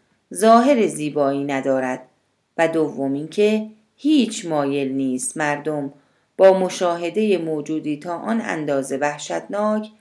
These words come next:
از ترس غالب تهی کنند. با این وجود کسی مانند مارسل پروست موفق شده بود در لحظه‌ای حساس او را ببیند.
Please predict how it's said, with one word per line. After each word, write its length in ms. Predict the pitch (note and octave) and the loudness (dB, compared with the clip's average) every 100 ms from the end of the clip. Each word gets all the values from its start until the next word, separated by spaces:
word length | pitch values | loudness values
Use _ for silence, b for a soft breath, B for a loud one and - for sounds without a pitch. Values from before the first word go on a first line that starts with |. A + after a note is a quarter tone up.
| b b b b E3+ | b b b b -10
از 220 | F3 - | -6 -4
ترس 560 | G3+ F#3 F3+ - - - | -2 -2 -2 -6 -10 -2
غالب 440 | F3+ D3 C#3+ C3+ | 6 6 6 -2
تهی 300 | - A#2+ A#2 | -4 -4 -4
کنند. 560 | - B2+ A2+ - A#3 A#3 _ _ _ _ _ _ _ _ _ b b b b b _ - | -6 -8 -8 -10 -12 -16 _ _ _ _ _ _ _ _ _ b b b b b _ 4
با 140 | G#3+ | 6
این 260 | G#3 G#3+ G3+ | 6 2 2
وجود 640 | F#3 F#3 F#3 F3 E3+ E3 - _ _ _ _ | 2 2 0 -2 -4 -6 -14 _ _ _ _
کسی 440 | - A#3+ A#3+ G#3 G3 | 2 2 4 -2 -2
مانند 500 | F#3 F3 F3+ F3 F3 | -4 -2 -4 -4 -4
مارسل 580 | E3+ D#3+ D3 - D3+ | -2 -2 -4 -2 -4
پروست 800 | D3 - F3+ G3 C3+ - - - _ _ _ _ _ - | -4 -6 -2 2 2 0 -4 -6 _ _ _ _ _ -4
موفق 580 | F#3 E3+ D3 - C#3 - | 0 0 0 -2 -4 -4
شده 440 | - G3 G#3+ G#3+ | -6 -2 -2 -4
بود 360 | A3+ A3+ B3 A#3+ _ _ _ _ _ | -4 -2 -4 -6 _ _ _ _ _
در 180 | G3 F#3 | 4 4
لحظه‌ای 680 | F#3+ G3 F#3 - - C#4+ E4 | 4 0 -4 -6 -2 0 0
حساس 880 | - A#3 G#3+ - F3 F3 F#3+ - - - | -2 -4 -2 0 2 2 0 -6 -12 -10
او 140 | D#3+ | -6
را 180 | D3 D#3+ | -2 -2
ببیند. 720 | D#3+ F#3 - - - A2 - | 2 0 0 -8 -12 -14 -18